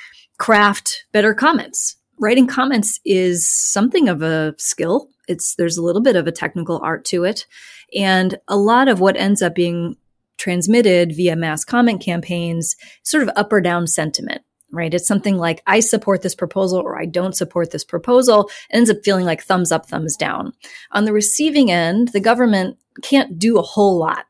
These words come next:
with sentiment that's expressed in that manner. Agencies are bound by their statutes and their missions. And so,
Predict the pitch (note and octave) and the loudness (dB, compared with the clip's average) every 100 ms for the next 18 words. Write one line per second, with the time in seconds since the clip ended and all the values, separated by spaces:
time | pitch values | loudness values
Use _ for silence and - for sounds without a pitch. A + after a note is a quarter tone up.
0 | - F#3 F#3 F3+ - - F#3 F3+ F#3 F3 | -8 -2 -2 -2 -4 -2 0 -2 -2 -4
1 | F#3 F3+ F3 F3 - - E3 - F#3 D#3+ | -4 -6 -6 -6 -6 -4 -4 -2 -2 -4
2 | D#3 E3 D#3 D3 - D#3 - - - - | -4 -6 -6 -6 -8 -10 -16 -20 -20 -4
3 | G#3+ G#3 G3 F#3 F3+ D#3 F3 F3 D#3 D#3+ | 0 0 0 0 0 0 0 0 0 -2
4 | - - A#3 A#3+ A3 G#3 E3+ D#3+ E3+ A3+ | -2 0 0 0 -2 -2 -4 -4 -4 -2
5 | - F#3+ F#3 - - - _ - G3 F3+ | -2 -2 -2 -4 -8 -20 _ -4 0 2
6 | G3 F#3+ F#3 | 4 4 2